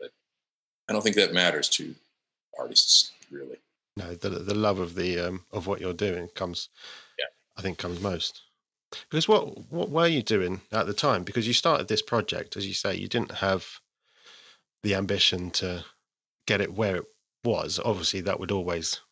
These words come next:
Speaker 2: be, <laughs> it'd be great, but it's not what you're thinking about at the time. So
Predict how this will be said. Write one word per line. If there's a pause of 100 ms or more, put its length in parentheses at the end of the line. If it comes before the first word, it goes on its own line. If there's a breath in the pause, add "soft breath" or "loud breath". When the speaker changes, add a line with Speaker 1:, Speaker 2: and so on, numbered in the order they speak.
(340)
Speaker 2:
be, (140)
<laughs> (800 loud breath)
it'd
be
great, (120)
but
it's
not
what
you're
thinking
about
at
the
time.
So